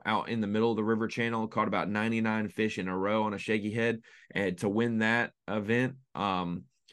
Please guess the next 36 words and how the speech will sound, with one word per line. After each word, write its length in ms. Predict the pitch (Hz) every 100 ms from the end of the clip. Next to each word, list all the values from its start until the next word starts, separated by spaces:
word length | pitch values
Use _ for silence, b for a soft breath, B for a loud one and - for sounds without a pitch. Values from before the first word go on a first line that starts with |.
| b _ _
what 100 | -
do 80 | 131
you 40 |
think 120 | 131 127
about 180 | 123
Logan 220 | 120 127 120
Martin 280 | 120 104
in 140 | 101 98
May? 340 | 107 110 95
I 120 | 71
think 200 | 87 101
obviously 380 | 101 104 101 101
it 100 | 92
could 120 | 107
be 100 | 95
around 220 | 101 104 104
that 180 | 90
time 240 | - 104 104
we 80 | 101
saw 220 | - 101
Neely 340 | 104 107 107
Henry, 480 | 113 113 117 113 107 B B -
could 100 | 101
be 80 | 101
around 140 | 104
the 60 | 101
time 140 | 110
we 80 | 101
saw 200 | - 92
Lay 240 | 92 113
Lake, 420 | 113 113 113 107 - b b -
uh, 260 | 90 92 95
where 520 | 101 104 101 98 -
you 280 | - 101 117
could 160 | 117 110
have 460 | 107 107 104 90